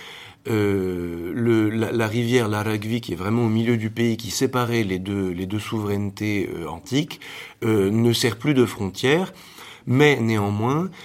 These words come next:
il va y avoir un nouvel événement qui va profondément bouleverser ce début d'unité géorgienne. Euh, c'est la conquête, euh, par, euh, les Arabes, euh, à la fin du septième siècle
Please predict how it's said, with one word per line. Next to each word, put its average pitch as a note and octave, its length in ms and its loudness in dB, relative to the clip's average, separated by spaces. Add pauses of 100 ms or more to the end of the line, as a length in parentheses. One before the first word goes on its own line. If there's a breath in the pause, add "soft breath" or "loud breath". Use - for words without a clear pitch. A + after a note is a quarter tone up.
(140 loud breath)
il A2+ 80 -6
va A#2+ 80 4
y A2+ 60 6
avoir A2+ 320 4
un G#2 80 2
nouvel A#2+ 280 4
événement A2+ 400 2
qui G#2 140 -8
va F#2+ 120 -2
profondément A2 500 0
bouleverser G#2+ 800 0 (260 loud breath)
ce - 160 -2
début C#3+ 460 2
d'unité G#2+ 760 0
géorgienne. F#2 640 -2 (560 loud breath)
Euh, F#2 400 0
c'est D3 460 2
la F#2 120 0
conquête, A2 680 -2
euh, F#2+ 160 -4
par, A2 420 -2
euh, F#2 200 -4
les F2+ 200 -6
Arabes, A2+ 440 -2 (420 loud breath)
euh, G2 160 -2
à G#2+ 80 -2
la G#2 120 -2
fin A#2+ 300 -2
du G2 140 -6
septième F#2 420 -6
siècle D3 400 -4